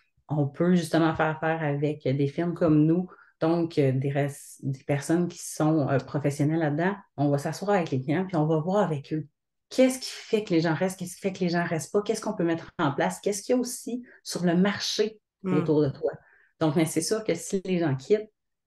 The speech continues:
Speaker 1: ben, c'est pas parce que il y a un meilleur salaire ailleurs, nécessairement. C'est qu'il y a peut-être beaucoup de choses qu'on peut mettre en place. Puis souvent, on met des choses en place qui coûtent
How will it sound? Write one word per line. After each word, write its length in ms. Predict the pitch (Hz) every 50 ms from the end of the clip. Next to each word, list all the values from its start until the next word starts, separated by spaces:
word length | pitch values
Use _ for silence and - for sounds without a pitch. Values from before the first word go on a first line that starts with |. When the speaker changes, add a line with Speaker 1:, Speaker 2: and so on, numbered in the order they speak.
| _ _ -
Speaker 1:
ben, 80 | 170
c'est 180 | 165 - 175 170
pas 120 | 196 196
parce 280 | 196 - 180 175 - -
que 460 | - - 175 175 175 180 180 185 185 180 180 185 - _ _ _ _ _ -
il 80 | 156
y 60 | 175
a 40 | 170
un 60 | 165
meilleur 260 | 170 151 151 160 156 -
salaire 300 | - 160 139 151 151 -
ailleurs, 380 | 131 139 151 143 135 127 131 - _
nécessairement. 560 | - 151 143 - - 127 139 139 160 151 135 139 - _ _ _ _ _
C'est 160 | - - 160
qu'il 140 | - - 139
y 40 | 143
a 20 |
peut-être 240 | - 180 180 165 160
beaucoup 180 | 156 - - -
de 60 | -
choses 400 | - - - 214 214 233 240 -
qu'on 140 | - 165 151
peut 100 | - 147
mettre 260 | 160 175 185 - 196
en 120 | 180 170
place. 280 | - - 185 185 - -
Puis 120 | - - -
souvent, 340 | - - - 247 226 254 254
on 60 | 226
met 80 | 202
des 100 | 185 175
choses 220 | 165 - 202 196 196
en 100 | 185 175
place 220 | 185 202 202 - -
qui 140 | - - -
coûtent 300 | - - 240 247 240